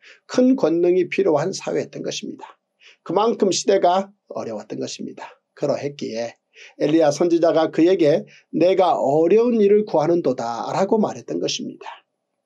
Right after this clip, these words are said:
엘리사 선지자의 기적은 하나님을 경외하는 마음이 전혀 없는 시대적 분위기 속에서 다만 소명을 다하겠다는 열정과 하나님에 대한 사랑을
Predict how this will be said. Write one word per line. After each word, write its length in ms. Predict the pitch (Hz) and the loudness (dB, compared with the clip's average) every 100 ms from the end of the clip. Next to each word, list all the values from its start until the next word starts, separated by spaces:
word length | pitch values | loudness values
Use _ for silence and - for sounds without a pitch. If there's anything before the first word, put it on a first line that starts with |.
| _ 233 | _ -2
엘리사 380 | 202 226 233 | -2 0 0
선지자의 480 | 226 214 196 208 196 | 2 0 2 2 2
기적은 480 | - 135 165 135 - | 0 -2 0 0 -4
하나님을 520 | - 185 214 262 226 - | -8 -2 0 2 0 0
경외하는 500 | 165 175 170 170 135 | 0 2 2 0 0
마음이 480 | 143 147 165 175 - | 0 2 2 0 -6
전혀 320 | - 139 202 - | -10 -2 -2 -2
없는 420 | 139 175 190 147 | -4 -2 0 -2
시대적 560 | - - - 196 190 - | -6 -12 -4 -2 -2 -4
분위기 300 | 110 120 143 | -12 -10 -10
속에서 520 | 139 110 110 151 151 _ _ _ _ - | -12 -14 -10 -10 -10 _ _ _ _ -4
다만 360 | 147 139 - _ _ _ | -2 -2 -6 _ _ _
소명을 500 | - 202 214 220 202 | -4 0 2 4 2
다하겠다는 680 | 160 156 156 147 147 135 120 | 2 2 0 0 -2 -2 -4
열정과 720 | 120 135 175 175 180 175 202 _ - - | -6 -2 0 2 4 2 0 _ -12 -4
하나님에 400 | 226 233 226 208 | -2 0 0 2
대한 260 | 208 202 | 2 0
사랑을 580 | 196 - 160 160 180 | -2 -2 -2 0 0